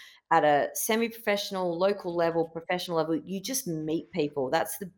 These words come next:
biggest thing I can say about getting involved in a sporting club. Um, you know, parents of kids that you're coaching,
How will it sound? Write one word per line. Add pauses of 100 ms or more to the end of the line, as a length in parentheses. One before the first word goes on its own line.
biggest
thing
I
can
say
about
getting
involved (460)
in
a
sporting
club. (400)
Um,
you
know, (180)
parents
of
kids
that
you're
coaching,